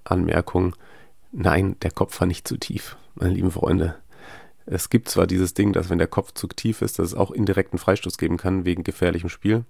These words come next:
Also ohne Kontakt. Sobald im Übrigen ein Kontakt ist, ist es immer, immer direkt.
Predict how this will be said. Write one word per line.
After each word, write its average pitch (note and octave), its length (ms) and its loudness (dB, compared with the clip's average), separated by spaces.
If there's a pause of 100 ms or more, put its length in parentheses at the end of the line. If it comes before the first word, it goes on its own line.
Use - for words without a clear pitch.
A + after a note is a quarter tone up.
(600)
Also F2+ 200 4
ohne A2 220 8
Kontakt. - 460 -2 (120)
Sobald G2 380 4
im G2 140 -2
Übrigen F#2+ 340 -2
ein E2 120 0
Kontakt G#2 380 -2
ist, E2+ 120 -2
ist E2 80 -8
es E2 60 -8
immer, F2 160 0 (100)
immer B2+ 200 8
direkt. F2 360 -2